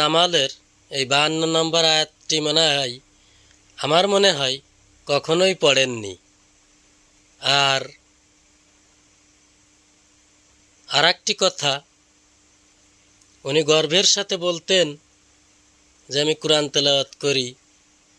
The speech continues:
কোরআনের অর্থ আমরা বুঝি। তাহলে এখানে আমার মনে হচ্ছে উনি সম্পূর্ণ মিথ্যা কথা বলেছেন। এই আয়াতের ব্যাখ্যা যদি উনি বুঝতেন,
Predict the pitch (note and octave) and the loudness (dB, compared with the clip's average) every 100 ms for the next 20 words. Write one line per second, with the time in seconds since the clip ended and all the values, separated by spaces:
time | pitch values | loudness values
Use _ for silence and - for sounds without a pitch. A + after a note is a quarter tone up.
0 | _ _ - C3+ C3+ C3+ C3 C3 - D3+ | _ _ -4 0 2 2 2 -2 -4 -2
1 | D3+ C#3+ C#3 B2 B2 A#2 C3 A2+ - _ | 0 0 -2 -2 -6 -4 -4 -6 -16 _
2 | _ _ _ _ _ _ _ _ _ _ | _ _ _ _ _ _ _ _ _ _
3 | - C3+ D3+ F3 E3 - E3+ F3 F3 F3+ | -4 0 2 4 2 0 0 0 2 0
4 | F3+ E3+ D#3 E3+ - F#3+ E3+ D#3+ F3 F#3 | 0 0 0 -2 -4 -4 -2 -2 -4 -4
5 | F3 D3 C#3+ C#3 F3 E3 D3 C#3+ - C#3+ | -4 -2 -4 -6 -4 -2 0 -4 -4 -4
6 | C#3+ - B2 G#2+ G2 - F2 E2 _ _ | -2 -2 -4 -4 -6 -8 -10 -12 _ _
7 | _ _ _ _ _ _ _ _ _ - | _ _ _ _ _ _ _ _ _ -4
8 | E3 F#3 F#3 D#3+ E3 E3 - F3 D3+ E3 | 0 0 0 0 0 0 -2 -4 -2 -2
9 | - - F#3+ F3+ D#3+ F3 D#3+ D3+ D3 - | -2 -4 -4 -2 -4 -2 -2 -2 -2 -4
10 | - F3+ E3 | 0 2 2